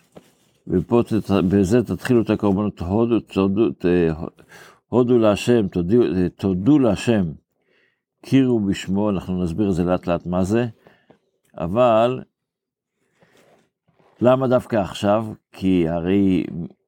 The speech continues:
מהרגע שנפל הארון בפלישתים, עד שהסיפור הזה היה בערך איזה חמש עשרה שנה. היה שנים שהארון היה ב-, ב-, ב-, אצל הפלישתים,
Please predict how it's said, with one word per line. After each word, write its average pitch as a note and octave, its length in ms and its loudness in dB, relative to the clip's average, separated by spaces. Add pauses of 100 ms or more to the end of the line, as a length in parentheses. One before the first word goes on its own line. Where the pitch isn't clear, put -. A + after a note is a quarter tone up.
(100)
מהרגע A#2 560 2
שנפל G2+ 580 -2
הארון F#2+ 600 0 (520)
בפלישתים, E2 760 0 (160)
עד G#2+ 300 2
שהסיפור F#2 680 -2
הזה A2 420 2 (240)
היה F2+ 180 0
בערך F#2 380 2
איזה D#2 200 0
חמש F2+ 340 0
עשרה D#2+ 220 -4
שנה. F2+ 340 0 (1600)
היה E2+ 240 -2
שנים G#2 380 2
שהארון F2 640 0
היה G2+ 160 4
ב-, F#2 80 0
ב-, D#2 400 -4
ב-, F2 360 2
אצל F2 220 -4
הפלישתים, F#2 640 0